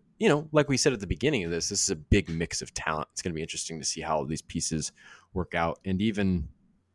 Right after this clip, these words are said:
it kinda, like, the lines blur between positional lines. And that's just kind of the, that's just the way it is in the modern N B A. And so that's kind of another good sign of this team. But Kent Bazemore, you know, we'll have to see, but, you know,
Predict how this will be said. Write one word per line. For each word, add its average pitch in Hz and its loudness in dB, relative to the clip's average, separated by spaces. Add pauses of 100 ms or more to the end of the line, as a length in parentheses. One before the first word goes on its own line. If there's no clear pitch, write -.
it 110 -8
kinda, 120 2
like, 92 0 (140)
the 107 -12
lines 107 2
blur 90 6
between 82 -6
positional 73 -4
lines. 67 -10 (540)
And 110 2
that's 120 4
just 101 0
kind 95 0
of 80 -4
the, 80 -4 (140)
that's - -6
just - -4
the 80 -2
way 76 0
it 76 -4
is 78 -4
in 76 -8
the 76 -8
modern 78 -4
N 78 -8
B 78 -6
A. 95 0 (420)
And 104 0
so 123 4
that's 160 6
kind 214 6
of 202 6
another 202 6
good 85 -4
sign 80 -2
of 78 -4
this 80 -6
team. 80 -6
But 87 -4
Kent 135 2
Bazemore, 120 0 (640)
you 107 0
know, 98 0 (580)
we'll 113 6
have 131 4
to - 0
see, 104 2
but, 90 -2 (840)
you - -16
know, - -18